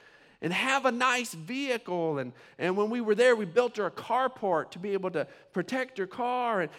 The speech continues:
and, and, and she was an employer, and she did all these different things, and she loved it. And I, and I saw there, I saw there that first off, my young eyes did not see the bigness of God.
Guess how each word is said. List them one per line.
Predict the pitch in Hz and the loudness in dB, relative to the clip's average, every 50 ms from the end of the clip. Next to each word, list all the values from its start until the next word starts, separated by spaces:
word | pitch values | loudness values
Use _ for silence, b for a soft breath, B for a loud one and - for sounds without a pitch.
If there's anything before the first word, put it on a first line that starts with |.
| B B | B B
and, | - 196 196 156 - | 0 0 0 0 0
and, | 196 196 185 | -2 -2 -2
and | 175 208 196 | -2 -4 -4
she | - - 226 | -4 -4 -2
was | 208 214 190 202 | -2 -2 0 0
an | 202 196 | -2 -2
employer, | 190 180 - - - 247 247 254 262 269 262 254 226 208 190 185 | -4 -6 -6 -2 2 4 4 6 4 4 2 0 0 0 0 0
and | 180 185 | -2 -2
she | - - 254 247 | -6 -8 -8 -4
did | 226 240 226 | -2 -2 0
all | - 208 240 254 269 269 | 0 2 2 2 2 2
these | 269 247 214 220 | 0 -2 -8 -6
different | 240 233 226 - 226 208 - | -4 -4 -4 -4 -6 -8 -6
things, | 254 262 254 247 202 196 | -6 -6 -6 -6 -8 -10
and | 196 - | -10 -10
she | - - 233 226 | -10 -8 -8 -8
loved | 208 226 226 226 240 262 285 294 269 - | -8 -10 -8 -6 -4 -2 -2 -2 -2 -4
it. | 247 240 | -4 -4
And | 247 240 240 | -4 -2 -4
I, | 220 - | -4 -4
and | 226 226 202 - - | -6 -10 -10 -8 -2
I | 247 285 330 | 0 0 0
saw | 269 - - - - 285 269 277 294 285 262 | 0 -2 -6 -8 -2 0 2 2 2 2 0
there, | 196 196 220 214 196 175 139 - - - _ b b b b b b b b b b b b b b b b _ _ _ _ b b b | 0 -2 -4 -4 -4 -6 -8 -10 -14 -20 _ b b b b b b b b b b b b b b b b _ _ _ _ b b b
I | b 202 202 233 | b 0 0 -2
saw | - - 240 226 220 208 | -2 0 2 2 4 4
there | 208 202 175 156 | 2 0 0 -2
that | 117 190 | -4 -6
first | - - 214 214 214 - | -4 -4 -4 -2 0 0
off, | 196 185 175 | -2 -2 -2
my | 180 175 196 202 | -2 -2 0 0
young | 196 190 190 196 190 190 185 - - | 0 0 0 0 -2 -2 -6 -6 -4
eyes | 170 180 175 156 143 135 123 113 - - - - _ _ _ _ _ _ b b b b b b b b | -4 -2 -2 -2 -4 -4 -8 -10 -14 -16 -18 -20 _ _ _ _ _ _ b b b b b b b b
did | - 156 156 | -8 -8 -6
not | 165 175 160 139 - | -4 -6 -6 -6 -8
see | - - 170 175 180 170 | -8 -4 -4 -2 -2 -2
the | 160 151 143 | -4 -6 -6
bigness | 135 156 165 160 160 147 143 135 - - | -6 -4 -6 -4 -4 -6 -8 -8 -10 -12
of | 135 127 123 | -12 -10 -10
God. | 117 - - | -12 -12 -14